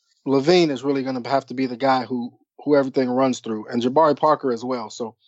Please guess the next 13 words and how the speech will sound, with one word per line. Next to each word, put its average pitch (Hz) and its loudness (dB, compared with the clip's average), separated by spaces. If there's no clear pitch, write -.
if 127 -10
they 208 4
can 220 -4
get 175 2
better 170 4
production 156 -4
out 156 2
of 135 -2
those 151 -8
two 175 -4
guys 165 0
as 135 -18
playmakers, 190 -4